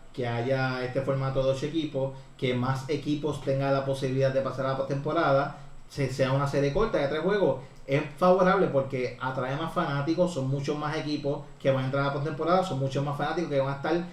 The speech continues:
engaged en ese momento con el béisbol. Son menos los equipos que van a poner a hacerse cambios, re-, o más los que van a buscar hacer un cambio.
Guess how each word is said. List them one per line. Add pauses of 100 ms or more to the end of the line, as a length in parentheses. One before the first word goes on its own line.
(160)
engaged (200)
en
ese
momento (160)
con
el
béisbol.
Son
menos
los
equipos
que
van
a
poner
a
hacerse
cambios, (400)
re-,
o
más
los
que
van
a
buscar
hacer
un
cambio.